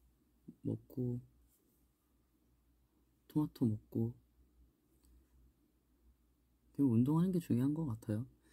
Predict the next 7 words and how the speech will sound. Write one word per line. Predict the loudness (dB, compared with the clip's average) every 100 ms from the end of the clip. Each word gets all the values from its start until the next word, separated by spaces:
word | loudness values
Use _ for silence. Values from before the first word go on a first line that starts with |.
| -20 _ _ _ -20 -20 _ -20 -20 -20 _ _ -4
아무튼, | -2 2 2 2
하, | -2 -4 -2 -4 -8 -18 -20 -20 _ _ _ _ -20 -2
제가 | 8 10
요즘에 | 10 8 8 10 10
여러분들한테 | 8 6 6 4 2 2
너무 | 4 4 4 4 2
그 | 2 2 2 0